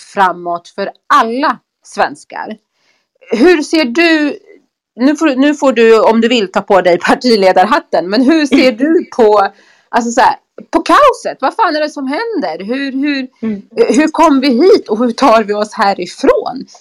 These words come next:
Speaker 1: Vi står inför världens läskigaste val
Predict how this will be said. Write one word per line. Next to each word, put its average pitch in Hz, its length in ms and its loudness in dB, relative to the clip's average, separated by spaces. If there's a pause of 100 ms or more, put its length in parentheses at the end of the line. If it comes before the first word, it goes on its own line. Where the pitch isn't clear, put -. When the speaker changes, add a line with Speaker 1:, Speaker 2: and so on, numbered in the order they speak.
(120)
Speaker 1:
Vi 233 180 -4
står 330 640 0
inför 190 840 -2 (1000)
världens 262 540 4
läskigaste 214 1080 0
val 180 640 0